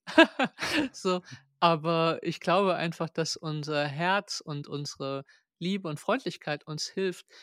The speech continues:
ähm, auch diese scheinbaren Gegensätze zu vereinen von, ähm, Individualismus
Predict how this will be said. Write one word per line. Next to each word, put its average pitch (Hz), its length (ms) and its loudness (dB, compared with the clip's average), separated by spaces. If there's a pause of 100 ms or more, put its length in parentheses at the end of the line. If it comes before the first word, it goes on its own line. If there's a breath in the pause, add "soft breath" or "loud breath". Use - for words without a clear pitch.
(260 loud breath)
ähm, 156 400 -2
auch 147 240 -4
diese 147 680 -4 (240)
scheinbaren 156 640 -2
Gegensätze 151 880 -4 (340 soft breath)
zu - 140 -6
vereinen 156 560 -4
von, 139 600 -6
ähm, 139 480 -6
Individualismus 143 1120 -6